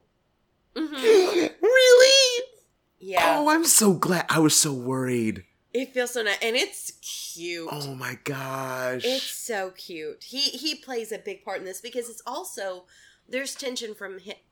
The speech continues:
Speaker 1: for him because there is a character in the show called Tom. He was a chauffeur at Downton, fell in love with the youngest daughter. It's, uh, R I P Sybil.
Speaker 2: <gasps>
Speaker 1: But
Speaker 2: Sybil.
Speaker 1: but over time, he,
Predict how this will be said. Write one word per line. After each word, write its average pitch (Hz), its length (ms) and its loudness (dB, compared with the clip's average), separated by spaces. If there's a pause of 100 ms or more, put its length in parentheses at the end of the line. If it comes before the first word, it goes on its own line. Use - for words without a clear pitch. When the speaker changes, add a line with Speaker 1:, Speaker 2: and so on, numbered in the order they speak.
(140)
Speaker 1:
for 185 160 -10
him 220 280 -6
because 196 300 -12
there 180 180 -8
is 175 120 -14
a 180 40 -18
character 180 440 -10
in 175 180 -14
the 170 80 -16
show 165 220 -12
called 160 240 -18
Tom. 190 320 -12 (400)
He 233 280 -10
was 196 320 -8
a 180 60 -12
chauffeur 185 920 -4
at 180 200 -14
Downton, 151 580 -12 (440)
fell 202 240 -4
in 190 60 -10
love 180 140 -10
with 170 100 -20
the 175 60 -18
youngest 175 420 -10
daughter. 156 440 -6 (360)
It's, - 120 -16
uh, 190 60 -16 (320)
R 196 160 -12
I 170 100 -8
P 175 200 -20
Sybil. 160 500 -10 (340)
Speaker 2:
<gasps> 156 60 -14 (440)
Speaker 1:
But 214 120 -2
Speaker 2:
Sybil. 165 880 -2 (500)
Speaker 1:
but 208 300 -6
over 208 360 -8
time, 185 600 -10 (340)
he, 190 720 -14